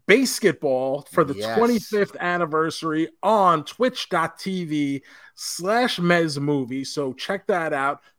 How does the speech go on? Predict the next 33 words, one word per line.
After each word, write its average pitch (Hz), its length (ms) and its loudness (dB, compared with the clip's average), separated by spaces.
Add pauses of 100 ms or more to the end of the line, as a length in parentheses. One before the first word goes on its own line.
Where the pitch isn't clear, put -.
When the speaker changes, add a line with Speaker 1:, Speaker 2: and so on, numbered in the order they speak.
Speaker 1:
Make 175 200 2
Speaker 2:
Yes. - 60 -8
Speaker 1:
sure 208 160 2
you're 190 140 0
following 170 560 -2
us, 156 300 -2 (100)
our 139 220 -2
social 156 340 -4
media, 139 380 -2
because 143 280 -4
we'll 135 140 -2
all 156 160 0
put 156 220 -2
it 127 100 -4
out 127 240 -4
there. 156 220 -2
That 131 240 -4
way, 131 300 -2 (440)
you 165 80 0
know, 147 140 2
give 139 200 -2
you 143 80 -8
guys 139 280 -2
the 135 100 -8
heads 139 280 -4
up. 185 200 0
Come 147 240 4
watch 139 300 2
it 131 120 -2
with 180 280 2
us. 226 260 2 (260)
And 165 220 -4
Gomez, 214 760 6